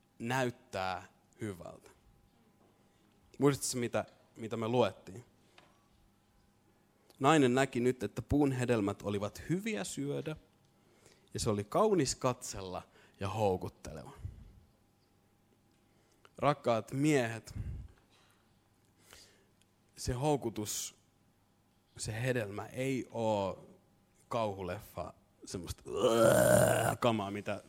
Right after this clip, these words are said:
vihollinen lähettää sun elämään. Vaan se tulee punaisessa mekossa. Se näyttää hyvältä, se on kaunis katsella ja houkutteleva.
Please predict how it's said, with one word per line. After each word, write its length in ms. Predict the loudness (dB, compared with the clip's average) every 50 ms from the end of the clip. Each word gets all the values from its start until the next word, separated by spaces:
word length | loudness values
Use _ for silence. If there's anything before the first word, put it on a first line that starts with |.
| -8 -2 0
vihollinen 480 | 0 2 2 0 0 -2 -2 -2 0
lähettää 440 | 0 0 0 -2 -6 -6 -6 -6 -6
sun 180 | -6 -6 -6 -6
elämään. 420 | -6 -6 -8 -12 -16 -18 -20 -20 _ _ _ _ _ _ -20 -20 -20 -20 _ -20 _ -20 _ _ _ _ _ _ _ _ _ -20 -20 -20 -20 -18 -16 -14 -14 -14 -14 -14 -16 -16 -18 -18 -20 -20 -20 _ _ _ -20 -20 -16 -2 4
Vaan 140 | 4 6 6
se 80 | 4 4
tulee 220 | 4 4 4 4
punaisessa 600 | 4 2 2 4 2 2 0 -4 -6 -6 -4 -2
mekossa. 600 | -2 -2 -2 -4 -6 -10 -12 -10 -12 -12 -12 -12 -14 -14 -16 -16 -20 -20 -20 -20 _ _ _ _ _ _ -20 -16 -12
Se 160 | -6 -2 0
näyttää 400 | 2 2 0 0 0 -2 -2 -2
hyvältä, 540 | -2 -4 -6 -6 -6 -6 -8 -8 -10 -14 -20 -20 _
se 160 | -18 -16 -14
on 100 | -14 -12
kaunis 440 | -10 -8 -6 -6 -4 -4 -6 -8 -8
katsella 540 | -8 -8 -8 -8 -8 -12 -12 -12 -12 -14 -14 -16 _ -20 -20 _ _ -18 -16
ja 60 | -12
houkutteleva. 800 | -10 -8 -8 -8 -8 -8 -12 -16 _ -18 -18 -18 -18 -20 -20